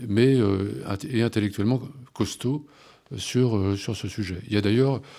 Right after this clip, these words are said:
soit dit en passant, j'ai, j'ai, j'ai bien vérifié ça, y compris avec des spécialistes de l'Europe, il n'y a pas, il n'existe pas de bons livres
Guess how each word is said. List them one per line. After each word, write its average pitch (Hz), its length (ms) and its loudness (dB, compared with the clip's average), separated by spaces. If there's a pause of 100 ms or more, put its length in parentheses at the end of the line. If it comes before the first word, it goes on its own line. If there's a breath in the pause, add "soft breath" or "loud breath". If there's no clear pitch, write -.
(140 loud breath)
soit 107 140 -6
dit 110 160 -2
en 101 60 0
passant, 98 480 -2
j'ai, 101 180 -2 (220)
j'ai, 98 200 -4 (180)
j'ai 95 160 -4
bien 127 160 4
vérifié 107 360 0
ça, 135 280 -4 (320 loud breath)
y 113 60 -2
compris 107 240 -2
avec 101 140 0
des 104 100 -2
spécialistes 113 520 -2
de 92 140 -4
l'Europe, 113 340 -2 (640 loud breath)
il 104 120 -2
n'y 104 100 4
a 95 80 -2
pas, 147 340 2
il 101 80 0
n'existe 113 420 0
pas 135 200 0
de 104 120 0
bons 107 220 0
livres 135 420 0